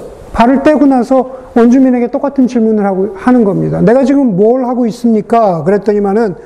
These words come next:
선교사님이 몸의 무게를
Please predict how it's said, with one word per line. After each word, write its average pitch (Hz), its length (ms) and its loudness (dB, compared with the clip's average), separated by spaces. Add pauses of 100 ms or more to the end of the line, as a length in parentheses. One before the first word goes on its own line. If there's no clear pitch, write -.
(540)
선교사님이 247 1080 2 (800)
몸의 233 420 4
무게를 202 760 2